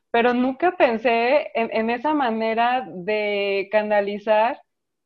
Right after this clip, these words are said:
un tema, por ejemplo, político en el estampado de una ropa. Qué interesante, o sea, realmente me parece, me parece muy interesante cómo, cómo puedes representar en una ilustración un tema político que luego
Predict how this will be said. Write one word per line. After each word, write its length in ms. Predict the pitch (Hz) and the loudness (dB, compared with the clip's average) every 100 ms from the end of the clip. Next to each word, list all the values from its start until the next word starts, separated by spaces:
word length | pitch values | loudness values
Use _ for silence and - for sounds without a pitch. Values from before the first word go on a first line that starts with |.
| _ | _
un 240 | 226 240 | -8 -4
tema, 340 | 240 247 247 240 | 0 2 2 0
por 160 | 240 | 0
ejemplo, 420 | 214 233 220 240 233 | 0 -2 -2 -2 0
político 840 | 202 190 214 214 240 277 320 370 - _ _ | -2 -2 -4 -6 -6 -2 -2 -4 -18 _ _
en 160 | - 214 | -8 -4
el 140 | 208 | -2
estampado 640 | 202 202 202 196 202 208 226 | -4 -4 -8 -4 -2 0 0
de 100 | 226 | -2
una 220 | 208 214 | -4 -2
ropa. 320 | 214 220 220 196 | -2 0 0 0
Qué 120 | 226 | -4
interesante, 680 | 240 320 240 240 269 302 | 0 0 0 -2 -4 -2
o 100 | 226 | -2
sea, 200 | 202 196 | 0 -2
realmente 720 | 185 208 220 233 233 247 254 220 - _ _ _ - | 2 0 0 -4 -4 -2 -2 -4 -8 _ _ _ -14
me 360 | 180 190 190 | -14 -4 -4
parece, 640 | 190 190 196 202 240 247 - - | 0 -2 -2 -4 -6 -6 -10 -16
me 140 | 185 | -12
parece 280 | 180 185 196 | -8 -8 -8
muy 160 | 233 233 | -10 -10
interesante 640 | 240 233 185 196 190 220 | -8 -8 -6 -8 -10 -10
cómo, 440 | 220 214 214 220 - _ _ _ _ _ _ _ _ _ _ _ _ _ _ _ _ _ - - | -8 -4 -2 -4 -6 _ _ _ _ _ _ _ _ _ _ _ _ _ _ _ _ _ -20 -10
cómo 260 | 233 247 285 - _ | -4 0 0 -2 _
puedes 300 | 254 269 277 | 2 2 2
representar 920 | 269 - 202 190 196 185 185 190 220 | 0 0 0 -2 -2 -6 -2 2 2
en 200 | 285 247 | 0 -2
una 240 | 226 240 269 | -4 -4 -6
ilustración 760 | 233 226 - 190 190 214 220 | -6 -6 -4 -4 -2 -4 -4
un 160 | 247 233 | -6 -4
tema 340 | 233 233 247 | -4 -4 -6
político 640 | 226 196 214 208 254 262 262 | -4 -6 -6 -8 -6 -6 -4
que 120 | 220 | -4
luego 560 | 202 214 214 240 262 | -2 0 0 -2 -4